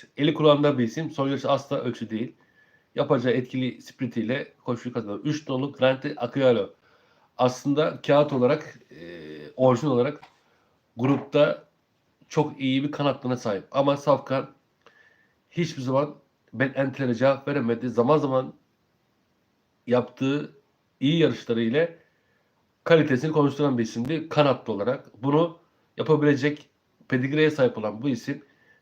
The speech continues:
yarışta diğer şans verdiğim bir isimdir. Son sıradan üzerine Ferit Yardımcı'yı alan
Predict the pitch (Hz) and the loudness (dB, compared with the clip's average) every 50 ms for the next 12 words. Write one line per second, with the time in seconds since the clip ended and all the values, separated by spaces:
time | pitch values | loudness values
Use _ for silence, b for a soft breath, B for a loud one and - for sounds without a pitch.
0 | b - 135 135 123 - - 147 143 127 117 139 139 131 127 - - 120 120 - | b -4 -2 -2 -2 0 -2 -4 -4 -2 2 2 2 2 2 0 -2 -2 -2 -2
1 | - 120 117 - 135 131 117 117 117 113 - 95 101 104 127 135 147 b b b | -2 -2 -2 -2 -4 -4 -4 -4 -4 -6 -8 -12 -10 -10 -8 -10 -10 b b b
2 | b b b b b b b _ - - 135 151 156 151 - 139 127 117 - 123 | b b b b b b b _ 2 4 6 6 6 4 4 2 4 4 4 4
3 | 135 180 - - _ - 127 120 135 131 127 147 143 - 123 127 127 127 131 127 | 2 2 -4 -10 _ -6 -4 -2 0 0 0 0 0 0 0 -2 -2 0 2 2
4 | 120 117 120 120 117 131 143 135 117 104 107 104 - | 2 2 2 -2 -2 0 2 2 2 0 -2 -4 -6